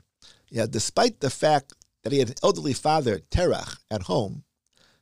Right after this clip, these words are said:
Hashem tells him, "I want you to go to the place that I'm gonna be sending you right now." He didn't even tell him where he's going right now, but he's to leave his homeland.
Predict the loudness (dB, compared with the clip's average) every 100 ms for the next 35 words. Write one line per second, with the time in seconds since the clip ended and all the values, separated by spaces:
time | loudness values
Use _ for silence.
0 | -8 -2 0 0 2 2 0 -4 -4 -2
1 | -4 -2 -4 -2 0 4 4 4 -2 _
2 | _ -4 -4 -2 -2 -2 -4 -6 -4 -2
3 | -4 -4 -4 -6 -6 -6 -6 -6 -10 -16
4 | -16 _ _ _ _ _ _ -6 -4 -2
5 | 0 2 4 4 0 2 2 2 0 -4
6 | -6 -12 -14 _ _ -4 -2 0 0 0
7 | -2 -2 -4 -6 -10 -14